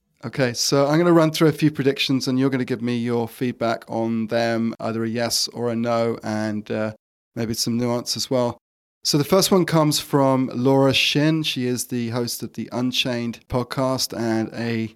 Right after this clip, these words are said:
legitimate O G in this space, uh, someone who's been around a long time and has spoken to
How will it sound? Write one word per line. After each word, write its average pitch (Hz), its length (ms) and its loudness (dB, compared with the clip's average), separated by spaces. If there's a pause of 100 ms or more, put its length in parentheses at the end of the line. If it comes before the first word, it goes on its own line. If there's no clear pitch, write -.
legitimate 143 640 2
O 139 160 4
G 139 240 2
in 131 120 2
this 131 120 0
space, 131 480 0
uh, 113 140 -2
someone 117 260 -2
who's 113 80 -6
been 117 200 -2
around 113 240 2
a 113 40 0
long 117 160 0
time 113 380 -2
and 110 80 -2
has 110 80 -4
spoken 110 340 -6
to 107 320 -2